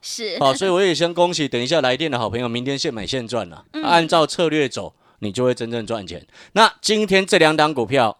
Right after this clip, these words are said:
Speaker 2: 等一下下半段我会再来叙述一下它的背景是什么，让你知道。哦，因为你买股票，你要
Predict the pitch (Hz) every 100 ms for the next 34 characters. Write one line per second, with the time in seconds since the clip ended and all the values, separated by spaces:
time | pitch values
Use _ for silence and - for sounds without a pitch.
0 | _ 127 151 170 170 156 165 147 127 120
1 | 135 156 120 107 143 117 131 107 120 101
2 | - - - 226 196 - 277 143 95 92
3 | 147 117 87 82 - - 151 123 107 -
4 | 131 123 117 - _ _ 120 160 202 139
5 | 143 170 180 123 185 131 147 170